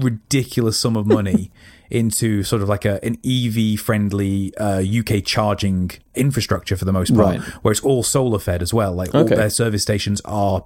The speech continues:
Speaker 1: sort of self-generating in
Speaker 2: Yeah.
Speaker 1: the sense that there'll be giant solar panel service stations which will then charge up your electric vehicles. So
Speaker 2: Yeah, yeah.
Speaker 1: when things like that take off, slash if things like that take off, obviously at the moment it's all just in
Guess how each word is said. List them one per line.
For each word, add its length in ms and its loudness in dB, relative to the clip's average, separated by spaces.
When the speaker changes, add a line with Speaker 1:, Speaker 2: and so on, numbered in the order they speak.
Speaker 1:
sort 280 0
of 80 -4
self-generating 880 -2
in 80 6
Speaker 2:
Yeah. 80 4
Speaker 1:
the 60 -2
sense 320 -2
that 140 -4
there'll 120 2
be 140 0
giant 360 0
solar 280 0
panel 380 -2
service 300 0
stations 380 0
which 120 -4
will 80 2
then 140 2
charge 340 0
up 100 -4
your 200 0
electric 260 0
vehicles. 420 0
So 120 6
Speaker 2:
Yeah, 180 0
yeah. 180 -2
Speaker 1:
when 240 2
things 220 2
like 140 0
that 180 0
take 240 -2
off, 200 0
slash 280 -4
if 160 0
things 320 -2
like 120 0
that 120 -4
take 180 0
off, 80 2
obviously 240 0
at 80 0
the 60 -2
moment 180 2
it's 80 -2
all 140 0
just 200 -2
in 260 0